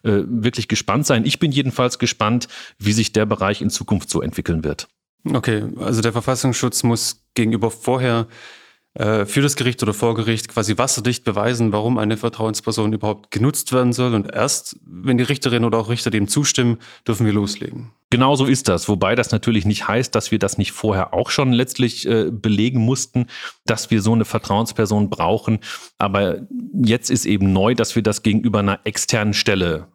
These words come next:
Speaker 1: als, ähm, aktenmäßigen Vorgang auch so dokumentieren müssen.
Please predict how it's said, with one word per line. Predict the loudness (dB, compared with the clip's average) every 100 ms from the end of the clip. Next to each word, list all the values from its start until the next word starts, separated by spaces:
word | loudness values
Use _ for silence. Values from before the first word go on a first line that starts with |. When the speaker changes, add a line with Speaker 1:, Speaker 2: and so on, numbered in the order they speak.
| _
Speaker 1:
als, | -2 -2 -2 -4 -4 -2
ähm, | 0 2 0 -2 _ -6
aktenmäßigen | -6 0 2 2 0 0 0 2 0 -4 _
Vorgang | -10 -2 0 2 2 0 -2 -16 -20 -4
auch | -2 -2 -4 -6
so | 0 2 0 -4
dokumentieren | -6 -2 0 0 0 -2 -2
müssen. | -2 -4 -8